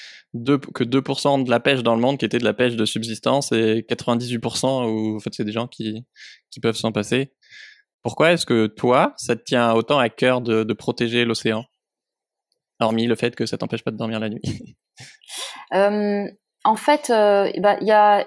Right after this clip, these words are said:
Speaker 2: il y a deux choses. D'une part, le fait que j'ai un profond, euh, je supporte pas l'injustice d'une manière générale et je considère que
Speaker 1: Ouais.
Speaker 2: l'injustice qu'on, enfin, les horreurs absolues qu'on,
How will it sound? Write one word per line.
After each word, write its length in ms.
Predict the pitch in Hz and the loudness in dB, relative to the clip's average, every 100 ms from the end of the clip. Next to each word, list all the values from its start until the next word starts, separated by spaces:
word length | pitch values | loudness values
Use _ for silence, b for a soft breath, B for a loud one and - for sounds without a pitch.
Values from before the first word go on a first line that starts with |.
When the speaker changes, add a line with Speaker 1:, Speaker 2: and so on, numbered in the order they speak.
| - | -4
Speaker 2:
il 100 | 196 | 0
y 60 | 214 | 2
a 80 | 220 | 2
deux 160 | 208 | 2
choses. 340 | 240 269 254 196 | 0 2 2 2
D'une 360 | - 180 208 | -2 -2 0
part, 140 | 220 262 | 4 4
le 80 | 202 | 4
fait 220 | 247 247 | 0 0
que 500 | - 190 180 175 165 165 | 0 2 2 2 0 0
j'ai 220 | 165 175 | 0 0
un 200 | 170 165 - | 0 -2 -8
profond, 760 | - 208 - 214 214 214 202 | -6 -6 -6 -8 -6 -4 -2
euh, 640 | 180 170 170 165 165 160 160 160 b b b b - | -2 -2 -4 -6 -8 -8 -10 -12 b b b b -12
je 100 | 160 | -6
supporte 340 | 175 - 202 180 | -6 -4 -4 0
pas 100 | 233 | 2
l'injustice 420 | 254 214 - 226 | 2 0 -4 -4
d'une 120 | 190 175 | -2 -2
manière 240 | 160 160 | -2 -4
générale 540 | 165 180 196 233 254 - | -2 0 4 4 4 2
et 120 | 190 | 2
je 120 | 170 | 2
considère 720 | 185 190 185 - 175 202 208 | -6 -6 -6 -6 0 0 0
que 380 | - 185 175 175 | -2 0 2 0
Speaker 1:
Ouais. 40 | - | 0
Speaker 2:
l'injustice 840 | 185 185 190 208 208 - 214 - - | 2 4 2 0 -4 -6 -8 -10 -12
qu'on, 540 | 185 175 165 160 156 | -8 -6 -6 -6 -8
enfin, 180 | 156 165 | -6 -2
les 240 | 170 170 | 0 2
horreurs 500 | 202 196 196 247 240 | 2 2 2 4 6
absolues 520 | 214 196 - 208 202 214 | 4 2 -4 -4 -4 -8
qu'on, 580 | - 175 165 160 160 | -8 -8 -8 -8 -10